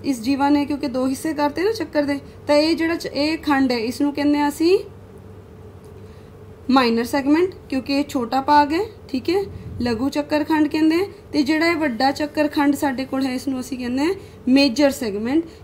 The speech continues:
ਯਾਨੀ ਕਿ ਸਾਡੀ ਜੋ ਹੈ ਦੀਰਘ ਚੱਕਰ ਖੰਡ ਅਸੀਂ ਇਸ ਨੂੰ ਕਹਿੰਦੇ ਆ। ਹੁਣ ਇਹ ਸਾਡੇ ਕੋਲ ਹੋ ਗਿਆ ਸੈਗਮੈਂਟ। ਸੈਗਮੈਂਟ ਤੋਂ ਬਾਅਦ ਹੁਣ ਅਸੀਂ ਜੇ ਗੱਲ ਕਰੀਏ, ਦੇਖੋ ਹੁਣ ਮੈਂ ਕਿਹਾ ਸੀਗਾ ਕਿ ਚੱਕਰ ਦਾ ਜਿਹੜਾ ਕੇਂਦਰ ਹੈ ਉੱਥੋਂ,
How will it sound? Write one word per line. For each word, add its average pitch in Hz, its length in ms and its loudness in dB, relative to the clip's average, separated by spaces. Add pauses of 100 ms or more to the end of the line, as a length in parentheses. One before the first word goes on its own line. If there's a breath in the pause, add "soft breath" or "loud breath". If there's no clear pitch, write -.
ਯਾਨੀ 262 300 0
ਕਿ 311 220 0
ਸਾਡੀ 277 440 0 (840 loud breath)
ਜੋ 262 120 2
ਹੈ 294 200 2
ਦੀਰਘ 302 600 4
ਚੱਕਰ 277 400 -2
ਖੰਡ 262 280 0
ਅਸੀਂ 247 160 -6
ਇਸ 240 100 -6
ਨੂੰ 294 180 2 (220)
ਕਹਿੰਦੇ 196 320 -4
ਆ। 185 40 -10 (500)
ਹੁਣ 330 160 4
ਇਹ 320 260 0
ਸਾਡੇ 320 300 -4
ਕੋਲ 330 180 -4
ਹੋ 311 120 0
ਗਿਆ 320 140 -2
ਸੈਗਮੈਂਟ। 311 500 0 (440 loud breath)
ਸੈਗਮੈਂਟ 330 420 2
ਤੋਂ 370 80 -2
ਬਾਅਦ 302 260 4
ਹੁਣ 320 160 4
ਅਸੀਂ 320 160 0
ਜੇ 311 120 -2
ਗੱਲ 262 240 2
ਕਰੀਏ, 240 320 -4
ਦੇਖੋ 247 260 -6
ਹੁਣ 269 100 0
ਮੈਂ 269 100 0
ਕਿਹਾ 262 200 -4
ਸੀਗਾ 277 260 -2
ਕਿ 339 280 0 (320 loud breath)
ਚੱਕਰ 277 340 2
ਦਾ 285 180 2
ਜਿਹੜਾ 285 220 0
ਕੇਂਦਰ 254 460 0
ਹੈ 202 140 -6 (260)
ਉੱਥੋਂ, 233 460 0